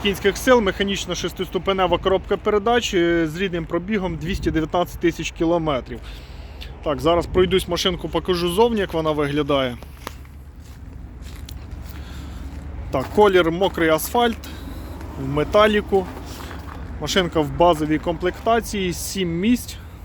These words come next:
Але і буде хороша ціна на нього. Хороша ціна, хороший торг. І почнемо ми одразу з перевірки лакофарбового покриття.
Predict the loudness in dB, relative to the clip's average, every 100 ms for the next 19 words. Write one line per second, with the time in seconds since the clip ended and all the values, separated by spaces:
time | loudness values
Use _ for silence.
0 | -16 -16 -16 -16 -16 -14 -14 -14 -12 -8
1 | 2 4 6 4 2 0 2 2 4 2
2 | 2 -2 -2 0 2 0 -2 -4 -6 -8
3 | -8 -10 -10 -10 -12 -10 -10 -10 -8 -6
4 | -6 -6 -6 -2 0 0 -2 -2 0 0
5 | 2 0 0 2 4 4 2 -8 -10 -12
6 | -14 -14 -8 -4 -2 -2 0 2 4 6
7 | 6 8 8 6 6 4 4 6 6 4
8 | 4 6 6 8 6 6 4 4 4 4
9 | 6 6 6 6 4 2 2 0 2 2
10 | 4